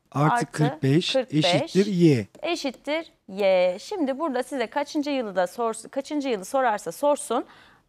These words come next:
Speaker 2: x yerine yazarak doğru cevabınızı bulabilirsiniz. Bu formülize edilmiş hali,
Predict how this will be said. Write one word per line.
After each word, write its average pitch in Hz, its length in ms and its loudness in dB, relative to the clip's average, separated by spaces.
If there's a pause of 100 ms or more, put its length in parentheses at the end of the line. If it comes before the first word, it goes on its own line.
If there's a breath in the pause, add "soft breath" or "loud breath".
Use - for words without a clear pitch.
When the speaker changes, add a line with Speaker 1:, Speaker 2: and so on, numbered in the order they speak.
(240)
Speaker 2:
x - 220 -10
yerine 208 300 0
yazarak 254 540 0 (140)
doğru 349 200 0
cevabınızı 185 640 -2 (260 soft breath)
bulabilirsiniz. 190 720 -2 (160)
Bu 466 80 2
formülize 226 540 0
edilmiş 359 340 -6
hali, 349 340 2